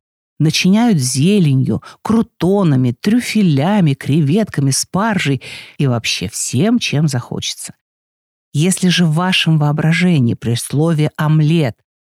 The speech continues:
вырисовывается что-то пышное, шкварчащее под крышкой на сковороде,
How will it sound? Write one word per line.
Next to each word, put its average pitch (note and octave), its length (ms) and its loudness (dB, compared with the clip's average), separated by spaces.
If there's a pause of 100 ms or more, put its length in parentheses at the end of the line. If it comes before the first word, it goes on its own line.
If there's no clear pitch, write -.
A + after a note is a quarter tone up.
вырисовывается D3 760 0
что-то - 420 -4 (180)
пышное, D#3 640 0
шкварчащее - 920 -4
под C3+ 200 -6
крышкой D#3 480 -2
на C#3+ 120 0
сковороде, C#3 800 -2